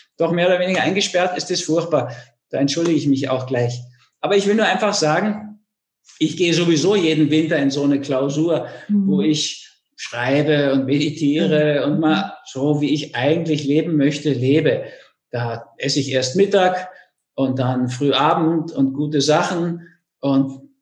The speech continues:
Speaker 1: haben's hier schön, bewegen uns. Und natürlich kann ich das nicht, wenn ich zum Beispiel auf Vortragstour bin, abends zwei Vorträge habe,
Speaker 2: Mhm.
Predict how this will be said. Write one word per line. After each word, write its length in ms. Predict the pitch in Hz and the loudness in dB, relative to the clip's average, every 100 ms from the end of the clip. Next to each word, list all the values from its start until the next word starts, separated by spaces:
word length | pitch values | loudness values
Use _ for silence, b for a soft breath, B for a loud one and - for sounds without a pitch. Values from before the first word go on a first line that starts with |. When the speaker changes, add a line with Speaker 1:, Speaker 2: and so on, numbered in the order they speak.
| _ | _
Speaker 1:
haben's 300 | 123 135 - | -6 -4 -2
hier 140 | 151 135 | -2 0
schön, 440 | 156 156 175 170 | 2 2 2 0
bewegen 460 | 135 151 175 170 143 | 0 2 2 2 0
uns. 420 | 156 156 - B B B _ _ | 0 -2 -8 B B B _ _
Und 340 | 151 156 147 - - _ _ _ _ _ _ _ | 2 4 2 -4 -18 _ _ _ _ _ _ _
natürlich 500 | 170 190 190 233 226 - | -2 0 2 0 -2 -2
kann 160 | 175 | 0
ich 120 | 202 | 0
das 180 | 170 151 | 2 2
nicht, 220 | 151 131 | 2 2
wenn 120 | 139 147 | 4 2
ich 120 | 135 | 4
zum 100 | 147 | 2
Beispiel 280 | 139 147 135 | 2 2 0
auf 120 | 135 | 2
Vortragstour 760 | 135 139 143 135 - 151 147 | -2 -2 -2 -4 -4 0 0
bin, 240 | 143 131 113 | 2 0 0
abends 380 | 117 131 139 - | -2 0 0 0
zwei 180 | 127 | 0
Vorträge 640 | 131 117 135 139 135 135 143 | 0 -2 -4 -2 -2 -2 -2
habe, 280 | 135 139 185 | -2 -2 -2
Speaker 2:
Mhm. 440 | - - 185 185 | -4 -6 -6 -6